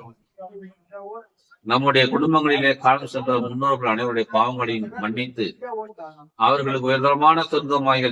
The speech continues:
ஜன்னத்துல் ஃபிர்தௌஸை அல்லாஹ் தஆலா நசீபாக்கி தந்தருள்வானாக.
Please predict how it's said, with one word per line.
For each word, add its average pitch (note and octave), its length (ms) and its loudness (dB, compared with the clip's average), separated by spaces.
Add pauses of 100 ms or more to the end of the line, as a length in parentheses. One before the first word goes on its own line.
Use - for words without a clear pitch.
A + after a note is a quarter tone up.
ஜன்னத்துல் B2+ 400 -6
ஃபிர்தௌஸை B2 580 -2
அல்லாஹ் A#2 260 -2
தஆலா A2 280 -2
நசீபாக்கி B2+ 600 -2
தந்தருள்வானாக. G2+ 640 -6